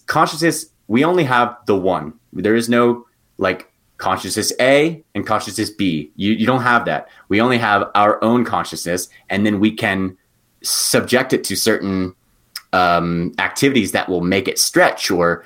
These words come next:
or shrink. You know, our perception of time can stretch or shrink. So we can perturb consciousness in this way, and that's how we can, uh, understand what baseline is. And so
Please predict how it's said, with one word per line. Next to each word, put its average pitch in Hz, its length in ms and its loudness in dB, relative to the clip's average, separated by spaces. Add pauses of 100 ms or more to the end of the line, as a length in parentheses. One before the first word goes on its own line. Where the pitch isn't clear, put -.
(120)
or 95 140 0
shrink. 143 560 0 (200)
You 92 120 0
know, 92 60 4
our 90 80 4
perception 110 440 -2
of 104 80 -2
time 135 280 2
can 92 100 -2
stretch - 360 0
or 104 60 -6
shrink. 135 340 -2 (180)
So - 120 0
we 110 100 4
can 95 320 -2 (300)
perturb 156 420 2
consciousness 92 540 -2
in 95 60 -2
this 85 160 -2
way, 87 300 0 (240)
and 87 200 -4
that's 101 220 0
how 95 140 2
we 90 160 2
can, 82 400 -4 (340)
uh, 80 300 2
understand 90 680 0
what 92 400 0
baseline 85 600 -2
is. 80 460 0
And 80 160 -2
so 78 380 -2